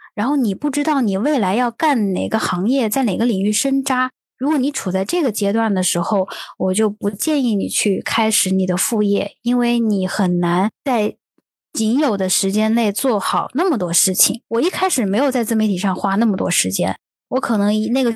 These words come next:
时候只是在周末的时候花这个时间，因为我是在来北京两年之后，我就坚定了我一定要做新媒体这个岗位，我一定要做到从基本的，呃，编辑、新媒体编辑一直做到，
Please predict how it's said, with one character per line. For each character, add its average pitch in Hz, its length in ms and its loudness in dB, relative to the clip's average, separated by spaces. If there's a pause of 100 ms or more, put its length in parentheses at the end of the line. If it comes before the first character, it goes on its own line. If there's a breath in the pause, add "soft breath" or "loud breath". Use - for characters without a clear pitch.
时 233 100 -2
候 240 80 2
只 233 120 -4
是 233 140 -2
在 226 140 0
周 233 140 0
末 262 240 2
的 190 80 0
时 180 120 -4
候 185 80 0
花 185 220 -4
这 190 100 0
个 185 60 2
时 185 140 0
间， 190 200 -2 (360)
因 277 160 -2
为 294 100 0
我 202 260 -2
是 247 240 0
在 220 460 0 (220)
来 214 220 0
北 196 180 0
京 233 180 0
两 190 180 0
年 175 180 -2
之 240 140 0
后， 294 200 0
我 196 160 -2
就 220 120 0
坚 240 300 0
定 254 160 0
了 202 100 0
我 196 140 -2
一 196 80 -2
定 247 100 0
要 247 220 0 (480)
做 214 220 0
新 220 140 0
媒 220 120 2
体 214 100 2
这 208 100 0
个 214 80 2
岗 202 200 -2
位， 208 160 2
我 175 140 -2
一 175 40 -4
定 226 100 0
要 233 140 2
做 220 240 0
到 208 220 0 (260)
从 196 440 2
基 233 160 0
本 202 240 0
的， 175 240 0 (300)
呃， 190 220 0
编 233 340 0
辑、 202 480 -2
新 226 120 -2
媒 226 80 2
体 220 100 0
编 233 240 0
辑 226 120 0
一 226 120 0
直 208 160 0
做 220 220 0
到， 202 300 0